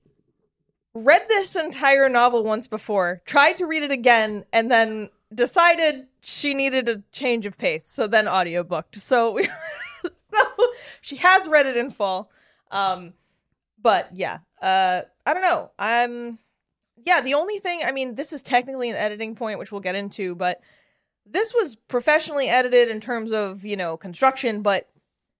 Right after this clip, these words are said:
really wish someone had taken first an axe and then a scalpel to the plot. Um,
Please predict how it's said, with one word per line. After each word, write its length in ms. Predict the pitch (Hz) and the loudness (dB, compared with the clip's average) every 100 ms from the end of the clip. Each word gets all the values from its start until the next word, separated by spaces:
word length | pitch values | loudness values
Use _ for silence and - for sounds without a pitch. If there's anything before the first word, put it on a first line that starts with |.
| _ _ 196 | _ _ _
really 220 | 226 196 | -2 -2
wish 240 | 180 180 - | -4 -8 -8
someone 300 | 190 180 175 | -10 -10 -12
had 160 | 175 | -14
taken 500 | - 185 180 175 170 - _ _ | -10 -10 -8 -14 -14 -20 _ _
first 280 | 254 254 - | 0 0 0
an 80 | 196 | -4
axe 380 | 202 202 - - | -2 -2 -4 -12
and 140 | 202 | -10
then 60 | 185 | -8
a 60 | 170 | -10
scalpel 500 | - 185 180 170 165 | -2 -2 -2 -6 -12
to 120 | 147 | -14
the 100 | 165 | -12
plot. 380 | - 214 262 - - - | -2 2 2 0 -12 -12
Um, 480 | - 247 226 208 190 | 0 2 2 -2 -12